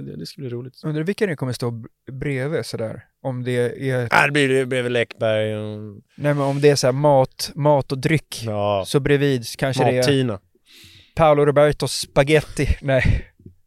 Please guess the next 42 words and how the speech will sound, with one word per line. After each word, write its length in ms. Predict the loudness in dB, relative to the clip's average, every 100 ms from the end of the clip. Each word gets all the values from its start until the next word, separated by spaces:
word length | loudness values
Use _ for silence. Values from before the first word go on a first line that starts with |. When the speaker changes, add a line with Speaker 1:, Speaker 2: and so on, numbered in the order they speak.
| _ _ -8
Speaker 2:
Han, 160 | -8 -4
hans 220 | -4 -4
k-, 140 | -4 -6
Speaker 3:
Fan. 160 | -2
Speaker 2:
böcker 240 | 0 0 0
kanske 240 | -4 -4
inte 160 | -8 -4
är 160 | -4
där 140 | -4 -6
längre. 280 | -8 -12 -14 _ -4 -4 -8 -20 _
<laughs> 600 | _ _ _ -20 -20 -4
Han 160 | 2
är 40 | 4
ju 80 | 4
Sveriges 300 | 4 2 2
mest 180 | -6
sålda 220 | -4 -4 -2
kokbok. 580 | -4 -4 -4 -6 -8 -6
Speaker 3:
Ja, 180 | -4
men 120 | -4 0
jag 140 | -2
vill 100 | 0
inte 240 | -6 -4
vara, 280 | 0 2 2 0 _ _
jag 180 | -2 -2
vill 120 | 0
inte 140 | -4 -2
hålla 200 | -2 -2
på 300 | -4 -8 -6
och 80 | -6
ge 140 | -4 -6
mig 120 | -4
in 160 | -6
i 40 | -6
någon 120 | -6
Paolo 240 | -4 -4
Roberto, 840 | -2 0 0 -2 -8 -6 -4 -6 -8
eh, 600 | -6 -4 -4 -6 -10 -10
eh, 60 | -10
debatt 480 | -8 -4 -2 -4 -6
överhuvudtaget. 600 | -6 -6 -2 -2 -2 -6
Men 400 | -4 -4 -6 -12